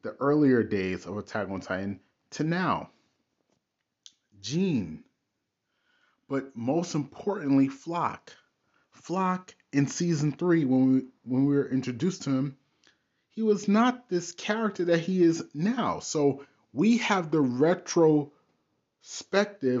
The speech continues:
of knowing what these characters were like before and seeing them now and how much they've grown. Flock was really highlighted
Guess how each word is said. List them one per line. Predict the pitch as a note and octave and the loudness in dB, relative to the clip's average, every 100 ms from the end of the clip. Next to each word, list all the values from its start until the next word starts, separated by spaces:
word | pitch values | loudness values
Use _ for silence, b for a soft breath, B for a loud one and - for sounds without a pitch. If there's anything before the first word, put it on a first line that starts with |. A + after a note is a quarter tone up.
| A#2 - | -4 -4
of | B2+ A2+ - - | -2 -2 -6 -8
knowing | A#2+ C#3+ D#3 D#3 | 0 2 2 2
what | C#3+ C3+ | 2 0
these | A#2 A2 | -2 -2
characters | - A#2+ A2+ A2 A2 | -2 2 2 0 -6
were | A2+ | -4
like | G#2 G2 | -4 -6
before | - - B2+ B2+ B2+ B B _ | -10 -12 -2 2 2 B B _
and | A2 | -10
seeing | - A#2 G#2+ | -2 0 0
them | G2 | 0
now | G#2 G#2+ A2 | -2 -2 -2
and | E2 | -6
how | - A2+ | -6 -4
much | G#2+ G#2+ - | -4 -6 -8
they've | F#2+ F2+ F2 | -10 -12 -14
grown. | - G#2 E2+ - - b b b b b _ _ | -8 -6 -6 -10 -18 b b b b b _ _
Flock | B2+ C3+ C3+ C3+ | -4 0 0 -2
was | A#2 G2 | -10 -10
really | G2 A#2 B2 B2 A2 G2 - _ _ _ _ _ _ | -2 2 4 4 0 -2 -10 _ _ _ _ _ _
highlighted | - - A2 C3 A2+ G2 F2 D#2+ D2+ | -2 0 2 2 2 0 -2 -6 -10